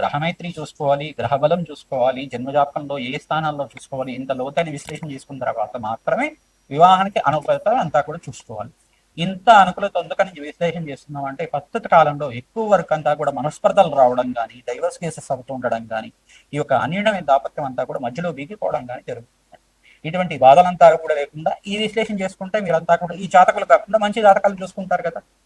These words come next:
అందుకని చెప్పేసి ప్రతినిత్యం కూడా మీరు చేయవలసిన పని ఏంటంటే అమ్మవారి ఆరాధన ఎక్కువగా చేయాలి, పరమేశ్వరుల ఆరాధన ఎక్కువ చేయాలి, సీతారాముల కళ్యాణం ఆచరించడం, వెంకటేశ్వర స్వామి వారి కళ్యాణం తరచుగా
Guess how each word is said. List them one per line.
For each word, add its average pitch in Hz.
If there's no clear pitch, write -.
అందుకని 185
చెప్పేసి -
ప్రతినిత్యం 220
కూడా 220
మీరు 170
చేయవలసిన 185
పని 127
ఏంటంటే 127
అమ్మవారి 196
ఆరాధన 123
ఎక్కువగా 147
చేయాలి, 127
పరమేశ్వరుల 151
ఆరాధన 123
ఎక్కువ 131
చేయాలి, 127
సీతారాముల 160
కళ్యాణం 151
ఆచరించడం, 123
వెంకటేశ్వర 208
స్వామి 160
వారి 131
కళ్యాణం 131
తరచుగా 120